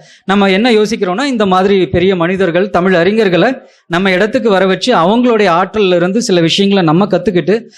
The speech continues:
நம்மளை நம்ம சரிப்படுத்திக்கிட்டு, அடுத்த தலைமுறைக்கு இதை கொண்டு போகணுங்கிற ஆசையில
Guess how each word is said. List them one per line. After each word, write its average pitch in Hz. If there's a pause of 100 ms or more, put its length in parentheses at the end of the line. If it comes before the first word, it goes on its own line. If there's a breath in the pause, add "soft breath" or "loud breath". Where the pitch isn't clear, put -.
(200 loud breath)
நம்மளை 254
நம்ம 208
சரிப்படுத்திக்கிட்டு, 185
அடுத்த 180
தலைமுறைக்கு 180
இதை 160
கொண்டு 170
போகணுங்கிற 175
ஆசையில 175